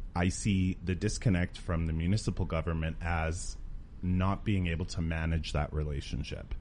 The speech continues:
So I think that there's an important part that the municipal government has to play in supporting, um, the issue with homelessness and drug addiction.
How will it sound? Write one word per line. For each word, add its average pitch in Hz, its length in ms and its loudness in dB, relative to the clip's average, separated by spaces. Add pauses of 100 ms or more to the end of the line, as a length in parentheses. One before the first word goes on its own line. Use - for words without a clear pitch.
(300)
So 82 220 6
I 87 60 8
think 104 260 6
that 104 160 4
there's 92 260 4
an 85 80 4
important 92 540 4 (300)
part 87 420 2
that 87 160 0
the 82 80 -2
municipal 82 440 8
government 76 440 0
has 87 220 2
to - 80 0
play 80 400 0
in 82 120 2
supporting, 78 680 0 (540)
um, 71 420 0 (1400)
the 82 140 2
issue 80 260 0
with 73 140 -2
homelessness 73 560 -4
and 67 80 -4
drug 69 160 -8
addiction. 67 420 -6